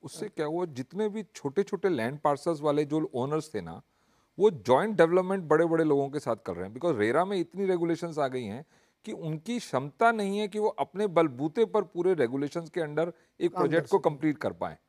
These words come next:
Speaker 2: राइट।
Speaker 1: So they are, they have the land, उनके पास लैंड है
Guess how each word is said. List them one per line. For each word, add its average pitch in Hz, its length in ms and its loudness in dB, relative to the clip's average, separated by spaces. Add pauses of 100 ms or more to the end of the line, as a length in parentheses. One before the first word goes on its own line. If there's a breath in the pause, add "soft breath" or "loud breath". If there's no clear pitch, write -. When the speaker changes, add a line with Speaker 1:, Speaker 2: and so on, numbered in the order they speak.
(160)
Speaker 2:
राइट। 143 200 -14
Speaker 1:
So 170 60 -12
they 135 340 2
are, 220 300 2
they 180 160 6
have 185 200 0
the 147 140 -2
land, 95 200 -6
उनके 151 300 -10
पास 202 280 -2
लैंड 95 340 -4
है 90 240 -12